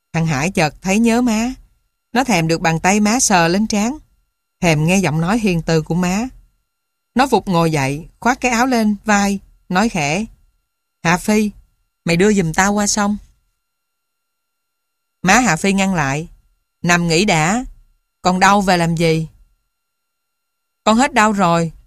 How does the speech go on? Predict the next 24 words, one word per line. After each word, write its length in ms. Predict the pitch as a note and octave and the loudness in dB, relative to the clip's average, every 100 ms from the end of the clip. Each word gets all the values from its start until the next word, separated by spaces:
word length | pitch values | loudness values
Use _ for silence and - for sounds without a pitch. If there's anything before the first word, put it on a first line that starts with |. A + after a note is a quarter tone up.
| _ _ - | _ _ -4
con 160 | G#3 | 0
về 220 | G3 F3 | 2 0
để 100 | E3+ | 0
má 200 | G3 G#3+ | 0 0
lo." 320 | B3 G#3+ G#3+ G#3 _ _ _ _ _ _ _ _ _ _ _ - | 0 0 -2 -4 _ _ _ _ _ _ _ _ _ _ _ -2
"Thôi, 320 | G3+ G#3 G3 - _ - | 0 2 -2 -10 _ -4
thì 100 | E3+ | 0
cầm 220 | E3+ E3+ | 0 0
chai 160 | G3+ | 0
mỡ 140 | G3+ G3+ | 0 0
trăng 260 | A3 G#3+ | 0 0
về 160 | G3+ E3 | 0 2
sức." 240 | - C4 - _ _ _ _ _ _ _ _ _ | 2 0 -4 _ _ _ _ _ _ _ _ _
"Thiệt 220 | E3+ D#3+ E3 | 0 0 0
thấy 160 | A3+ | -2
mày 200 | C#4+ G3 | 0 -2
mà 100 | E3 | -2
tao 140 | D#3 G#3 | 0 0
bắt 160 | C4+ | 0
thương." 340 | - A#3 A#3 G#3+ - _ _ _ _ _ _ _ _ _ - | -2 0 0 -2 -8 _ _ _ _ _ _ _ _ _ -4
"Không 140 | G#3+ | 0
sao 220 | A#3 A3+ A#3 | 2 2 2
đâu 100 | A3 | 2
bác." 260 | A3+ C4+ | 0 -2